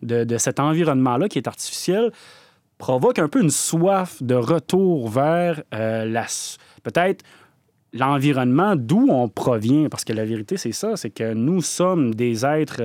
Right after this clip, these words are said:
naturels, nous provenons de la nature. Retrouver ce contact-là, plutôt que de percevoir la, la nature comme étant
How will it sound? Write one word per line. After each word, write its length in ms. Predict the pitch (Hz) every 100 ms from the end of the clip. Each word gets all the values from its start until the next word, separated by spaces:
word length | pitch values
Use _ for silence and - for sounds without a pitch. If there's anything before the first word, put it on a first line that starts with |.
| 110
naturels, 760 | 113 127 - 113 107 127 180
nous 240 | 160 120 156
provenons 520 | - 135 131 113 175
de 40 |
la 80 | 165
nature. 360 | 117 117 - 160 - - -
Retrouver 480 | 113 127 131 135
ce 140 | 214 113
contact-là, 800 | - 147 143 - 113 143 185 214 - - - - _ _
plutôt 540 | - 131 139 - 247 262
que 180 | - 151
de 300 | 135 143 143
percevoir 960 | - 165 - 143 139 185 196 196 156 - - - -
la, 380 | 120 147 175 123
la 180 | 120
nature 540 | 190 147 - - 233 -
comme 220 | 120 117
étant 320 | 117 - 165